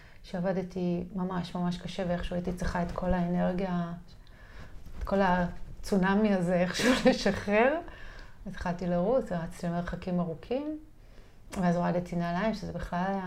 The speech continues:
ממש, ממש, אה, אז זה תמיד אהבתי. אבל אני חושבת שהחיבור לאדמה ולטבע, אז היה באמת חיבור לפיזי של הבר-,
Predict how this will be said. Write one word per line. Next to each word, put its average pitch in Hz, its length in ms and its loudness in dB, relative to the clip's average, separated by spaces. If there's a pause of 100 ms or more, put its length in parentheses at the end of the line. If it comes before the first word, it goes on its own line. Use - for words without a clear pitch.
ממש, 175 420 0
ממש, 180 300 -6
אה, 190 40 -6 (480)
אז 196 80 -8
זה 262 100 2
תמיד 302 300 0
אהבתי. 175 500 2 (720)
אבל 185 100 -2
אני 185 160 0
חושבת 247 220 0
שהחיבור 240 960 6 (120)
לאדמה 190 640 4
ולטבע, 196 640 2
אז 226 140 8
היה 208 180 10
באמת 202 340 4
חיבור 202 400 4
לפיזי 196 640 4
של 175 220 0
הבר-, 175 260 0